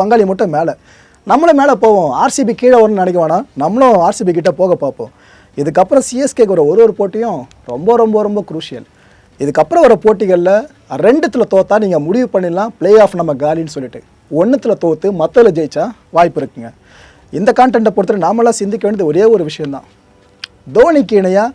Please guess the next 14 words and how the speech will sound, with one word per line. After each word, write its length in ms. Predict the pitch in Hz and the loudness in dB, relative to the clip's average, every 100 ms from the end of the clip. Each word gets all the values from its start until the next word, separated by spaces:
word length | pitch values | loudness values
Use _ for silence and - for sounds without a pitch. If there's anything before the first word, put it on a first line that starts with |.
| _ _ _ | _ _ _
ஒரே 320 | 160 220 285 | 0 2 4
ஒரு 200 | 330 233 - | 2 0 0
பிளேயரை 200 | 202 190 | 0 0
சொல்ல 220 | 160 147 | -4 -6
முடியுமா? 320 | 123 113 101 _ _ _ _ 139 | -8 -12 -16 _ _ _ _ -2
அதாவது 320 | 175 220 180 | 4 4 6
இவரோட 160 | 214 | 4
புகழ் 300 | - 196 311 - | 4 2 4 4
படம்னு 240 | 240 240 | 2 4
நினைக்காதீங்க. 800 | 220 220 185 165 151 240 214 117 - _ _ _ _ | 2 4 2 2 -2 -2 -4 -6 -10 _ _ _ _
இந்த 260 | 151 208 208 | -4 2 2
மேட்ச்ல 380 | 175 262 - 277 | 2 -2 -2 0
அவரு 600 | 254 170 185 208 202 190 | 2 2 2 2 2 0
ஒரு 140 | 180 | -2